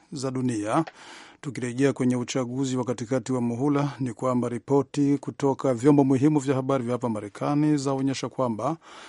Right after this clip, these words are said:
chama cha Democrats kitaongoza kwenye baraza la bunge na chama cha Republican kitaendelea kushikilia usukani kwenye baraza la Seneti.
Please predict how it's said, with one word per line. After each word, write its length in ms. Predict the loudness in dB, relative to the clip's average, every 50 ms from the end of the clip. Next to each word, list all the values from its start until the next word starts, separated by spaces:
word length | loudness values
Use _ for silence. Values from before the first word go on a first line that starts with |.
| -20 -18 _
chama 300 | -4 -2 -2 -2 -2 -4
cha 160 | -4 -6 -6
Democrats 540 | -2 0 0 0 0 0 -2 -2 -2 -4 -6
kitaongoza 720 | -8 -8 -8 -6 -6 -6 -6 -4 -4 -2 -2 -2 -2 -4
kwenye 240 | -6 -4 -6 -6 -4
baraza 360 | -4 -4 -4 -4 -4 -6 -6
la 100 | -8 -8
bunge 480 | -6 -4 -2 0 0 2 2 2 0 0 -2 -8 _ -8
na 240 | -4 -2 -2 -2 -4
chama 360 | -2 -2 0 2 2 2 0
cha 140 | 0 -2 -4
Republican 600 | -4 -4 -4 -4 -4 -4 -6 -8 -8 -8 -8 -8
kitaendelea 640 | -8 -8 -4 -4 -4 -4 -4 -4 -6 -6 -6 -8
kushikilia 680 | -8 -10 -12 -14 -14 -12 -10 -8 -6 -4 -4 -4 -4 -4 -6 -10 _ -14
usukani 640 | -12 -10 -8 -8 -6 -4 -4 -2 0 0 -2 -2
kwenye 300 | -4 -6 -6 -6 -6 -6
baraza 320 | -6 -6 -8 -8 -8 -10 -10
la 100 | -10 -10
Seneti. 540 | -10 -10 -8 -10 -12 -12 -12 -14 -16 -16 -18